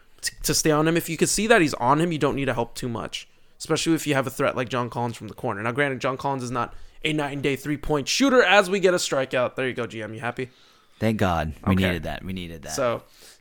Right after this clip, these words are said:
Speaker 1: <laughs> In the top of the eighth. We're about to go in the middle of the eighth here. Ro-, uh, Astros lead four to two. I'm telling you guys, we're recording this live. This is, you're get-, you're getting some live stuff right here, right after the Rockets ended their game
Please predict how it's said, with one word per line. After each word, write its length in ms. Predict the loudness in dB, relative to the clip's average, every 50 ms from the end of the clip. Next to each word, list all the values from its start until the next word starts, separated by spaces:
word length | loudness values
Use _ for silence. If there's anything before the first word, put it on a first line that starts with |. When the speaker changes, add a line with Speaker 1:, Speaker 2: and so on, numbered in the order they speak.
| _ 2 4
Speaker 1:
<laughs> 1000 | 6 8 8 6 8 6 6 6 4 2 0 0 -2 -6 -18 -18 -18 -12 -4 0
In 140 | 2 4 6
the 140 | 6 4
top 320 | 4 4 6 6 6 6 6
of 80 | 4
the 100 | 4 4
eighth. 220 | 4 4 2 -2 -6 -6 -4 -2 -2 0
We're 80 | 2 4
about 160 | 6 6 6
to 60 | 6
go 80 | 4 2
in 40 | 4
the 60 | 4
middle 100 | 2 2
of 40 | 2
the 80 | 2 2
eighth 100 | 2 2
here. 200 | 0 0 0 0
Ro-, 140 | 2 2 0
uh, 280 | 2 2 2 2 2 2
Astros 240 | 0 0 -2 -2 -2
lead 140 | -2 -2 0
four 140 | 0 0
to 60 | 0 0
two. 220 | -2 -2 -2 -2
I'm 80 | 0 4
telling 200 | 4 4 6 6
you 40 | 8
guys, 180 | 8 8 8
we're 60 | 6 4
recording 320 | 6 8 10 10 10 8
this 160 | 6 4 4
live. 420 | 2 2 4 4 4 4 4 0 -4
This 160 | -4 -2 -2
is, 260 | 0 0 -2 -2 -2
you're 160 | 0 0 2 4
get-, 180 | 4 4 4
you're 140 | 6 4 4
getting 300 | 6 4 4 4 4 2
some 400 | 0 0 0 0 0 0 -2 -2
live 320 | 0 0 0 0 0 0 -2
stuff 320 | -2 -2 -2 -2 -2 0
right 140 | -2 -2 0
here, 100 | 0 0
right 220 | 2 2 4 4
after 220 | 2 0 -2 -2 0
the 100 | 2 2
Rockets 320 | 2 2 2 0 -4 -4
ended 220 | -2 -2 0 0 0
their 120 | 0 0
game 220 | 0 0 -2 -4